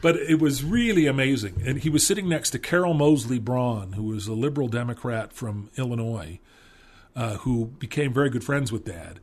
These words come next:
And she looked at him, and underneath the hearing table, she gave him a big thumbs up, like, "Yeah,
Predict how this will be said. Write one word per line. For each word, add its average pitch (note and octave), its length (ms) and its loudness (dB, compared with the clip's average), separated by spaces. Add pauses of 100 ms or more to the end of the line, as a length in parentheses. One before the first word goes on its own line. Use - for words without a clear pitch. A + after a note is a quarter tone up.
(400)
And C#3 120 -2
she E3 180 2
looked E3+ 240 4
at C#3+ 160 6
him, B2+ 120 2
and B2+ 100 0
underneath D3+ 720 2
the B2+ 80 -2
hearing C3+ 300 0
table, A2 300 -2
she A#2+ 140 -4
gave A#2+ 200 2
him A#2 80 0
a A2+ 60 -2
big A#2 180 0
thumbs A#2 320 -2
up, - 260 -2
like, - 240 -10
"Yeah, A#3+ 640 0